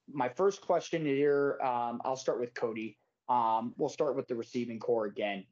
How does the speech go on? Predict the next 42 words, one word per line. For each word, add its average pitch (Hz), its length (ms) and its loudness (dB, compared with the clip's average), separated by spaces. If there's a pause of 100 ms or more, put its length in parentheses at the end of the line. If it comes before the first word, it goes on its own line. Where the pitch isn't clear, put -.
Uh, 107 460 0
Jerry 139 360 6
Jeudy, 131 480 0
Cortland 127 400 0
Sutton, 123 600 0
Tim 123 240 0
Patrick's 123 580 -2
back, 123 520 0 (360)
um, 113 500 -2
and 117 120 -4
then 131 140 0
Greg 127 300 0
Dulcich. 131 540 -2
I 131 80 0
mean, 113 240 -8
pretty 131 300 0
solid 123 520 0
tight 127 240 0
end 127 200 2
there. 127 380 2 (280)
Um, 120 460 2 (120)
who 151 100 2
do 165 60 0
you 143 60 2
think 151 200 2
needs 131 200 0
to 123 80 -8
step 123 280 0
up 120 180 2
out 120 100 0
of 113 60 -2
that 117 180 -2
receiving 120 420 -4
core? 123 220 2
Right 123 160 4
now, 135 160 2
I'm 127 80 0
seeing 123 260 0
Jeudy 127 380 2
as 131 140 0
the 143 80 0
one. 135 400 0